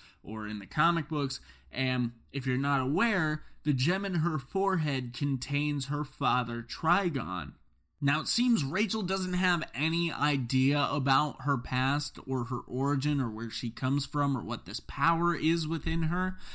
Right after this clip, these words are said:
Uh, but at the same time, that does not necessarily <laughs> mean this red gem does not contain Trigon. It's,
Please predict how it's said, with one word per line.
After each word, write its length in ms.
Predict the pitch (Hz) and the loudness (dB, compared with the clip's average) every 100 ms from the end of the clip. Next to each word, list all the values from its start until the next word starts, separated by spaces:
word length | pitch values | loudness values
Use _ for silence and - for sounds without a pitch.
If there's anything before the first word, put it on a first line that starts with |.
| - - - | -10 -14 -8
Uh, 500 | - 117 131 127 117 - | 0 4 6 6 2 -2
but 240 | 143 160 | 2 4
at 140 | 165 156 | 2 0
the 120 | 156 | 2
same 320 | - 202 214 | 2 2 2
time, 240 | 208 196 160 | 2 0 0
that 160 | 143 | 0
does 240 | 151 156 160 | 2 0 2
not 300 | 147 - 135 | 2 2 -2
necessarily 880 | 147 147 139 151 131 165 143 156 175 | 0 2 2 2 2 2 4 4 8
<laughs> 0 | |
mean 420 | 226 208 196 165 | 6 6 2 2
this 180 | 165 143 | 2 2
red 440 | 123 151 156 139 | 2 2 4 4
gem 420 | 131 175 165 143 | 4 4 4 2
does 240 | 131 139 131 | 2 2 4
not 340 | 139 143 - | 4 2 0
contain 540 | 143 135 127 131 113 | 0 2 2 0 -2
Trigon. 680 | 107 131 147 131 113 107 107 | -2 4 4 4 0 -2 -2
It's, 140 | 117 | -4